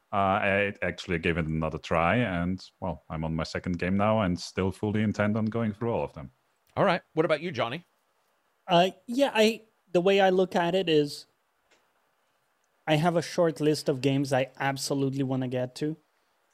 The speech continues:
Speaker 3: And, uh, the reason it's a backlog is I have limited time, can't get to everything. But it, it is a short list. So, you know, you,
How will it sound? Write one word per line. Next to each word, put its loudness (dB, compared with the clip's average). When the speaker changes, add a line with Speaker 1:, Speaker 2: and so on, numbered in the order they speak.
Speaker 3:
And, 0
uh, 2
the -6
reason 0
it's -6
a 0
backlog 0
is -4
I -2
have -2
limited -4
time, -4
can't -4
get 0
to -2
everything. -4
But 0
it, -2
it 2
is 2
a 0
short -2
list. -4
So, 0
you -4
know, -2
you, -4